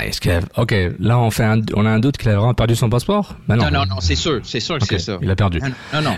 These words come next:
Speaker 2: moi, je suis pas dans le complot,
Speaker 1: Bon,
Speaker 2: là.
Speaker 1: bon, moi, moi, je trouve ça
Speaker 2: Ça,
Speaker 1: plus, je trouve, je trouve ça
Speaker 2: quand t'as
Speaker 1: triste.
Speaker 2: inventé quelque chose, <laughs> tu t'inventes une blessure,
Speaker 1: Une blessure.
Speaker 2: là, je veux
Speaker 1: Moi, je
Speaker 2: dire,
Speaker 1: trouve ça,
Speaker 2: euh,
Speaker 1: je trouve ça un peu triste, mais marrant.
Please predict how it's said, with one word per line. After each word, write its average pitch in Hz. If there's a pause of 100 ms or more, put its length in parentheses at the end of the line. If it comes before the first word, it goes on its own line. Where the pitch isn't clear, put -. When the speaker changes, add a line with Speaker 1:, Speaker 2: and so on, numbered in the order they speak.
(140)
Speaker 2:
moi, 156
je 185
suis -
pas 160
dans 147
le 127
complot, 123
Speaker 1:
Bon, 156
Speaker 2:
là. 135
Speaker 1:
bon, 110
moi, 120
moi, 127
je -
trouve 143
ça 160
Speaker 2:
Ça, -
Speaker 1:
plus, 160
je -
trouve, 131
je -
trouve 131
ça 131
Speaker 2:
quand -
t'as 143
Speaker 1:
triste. 170
Speaker 2:
inventé 196
quelque 180
chose, 202
<laughs> -
tu 156
t'inventes 151
une 151
blessure, 117
Speaker 1:
Une 104
blessure. 95
Speaker 2:
là, 98
je 98
veux 104
Speaker 1:
Moi, 107
je 123
Speaker 2:
dire, 123
Speaker 1:
trouve 123
ça, 113
Speaker 2:
euh, 92
Speaker 1:
je -
trouve 131
ça 143
un 139
peu 170
triste, -
mais 104
marrant. 101